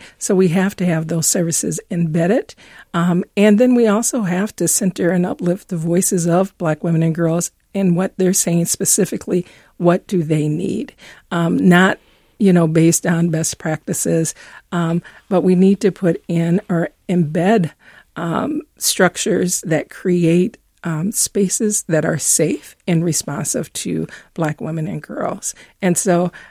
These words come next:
um, you know, for us, by us, we say that, um, quite often. We do need that investment, but we also need to be leading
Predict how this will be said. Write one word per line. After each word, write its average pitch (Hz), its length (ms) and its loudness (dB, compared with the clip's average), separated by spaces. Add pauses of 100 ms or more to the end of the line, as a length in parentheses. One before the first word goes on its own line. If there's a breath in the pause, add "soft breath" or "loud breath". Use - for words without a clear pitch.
(120 loud breath)
um, 165 240 0
you 196 120 2
know, 170 120 4
for 180 280 2
us, 190 140 0
by 190 260 4
us, - 240 -2
we 170 120 0
say 175 260 0
that, 175 420 -2
um, 180 240 -2
quite 175 420 -2
often. - 440 -4 (240 loud breath)
We 185 120 2
do 185 200 2
need 190 220 4
that 165 200 2
investment, 160 760 -2
but 175 100 -2
we 160 180 0
also 160 300 -2
need 170 240 -2
to - 80 -14
be 165 140 -2
leading 202 580 -2